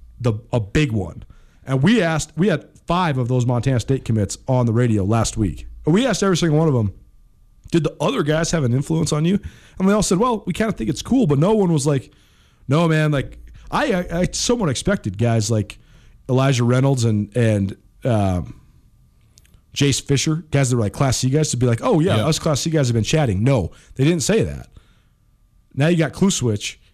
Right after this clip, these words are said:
Speaker 1: who is one of the big pawns, and we'll see how this impacts it because he might be hitting up. Ga-, I mean, right now, he's transferred to Missoula Sentinel, right? Dylan Rollins, in my mind, is the best offensive line prospect to come out of Montana in a handful of years.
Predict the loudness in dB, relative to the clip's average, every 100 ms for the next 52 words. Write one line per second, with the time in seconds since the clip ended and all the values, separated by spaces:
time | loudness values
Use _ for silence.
0 | _ _ -2 -2 2 2 2 2 0 0
1 | -2 -4 -4 -4 -4 -6 -10 -10 -2 0
2 | 0 2 2 2 0 0 -2 -2 -4 -4
3 | -2 -2 -2 -12 -20 -20 _ -20 -20 -2
4 | 2 2 0 -2 -2 -2 -2 -2 -4 -4
5 | -4 -2 0 0 -4 -4 -2 0 0 0
6 | -2 -2 0 0 0 0 2 2 0 -2
7 | -4 -2 0 -2 -6 _ _ _ _ _
8 | _ -2 0 2 2 0 -2 -2 0 2
9 | 2 0 0 0 0 0 0 0 0 0
10 | 2 0 0 -2 -4 -2 0 2 2 0
11 | 0 2 2 2 2 2 0 0 0 2
12 | 0 -2 -4